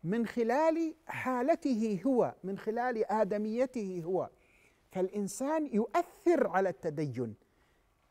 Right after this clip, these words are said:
الذي يتدين وآدميته حية،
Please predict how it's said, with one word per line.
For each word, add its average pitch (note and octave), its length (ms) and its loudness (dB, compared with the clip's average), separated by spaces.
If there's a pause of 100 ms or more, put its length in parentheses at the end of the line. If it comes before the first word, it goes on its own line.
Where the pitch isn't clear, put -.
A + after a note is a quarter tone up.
(220)
الذي F#3 320 0
يتدين F#3 680 -2 (400)
وآدميته G3 1000 0
حية، D#3+ 500 -4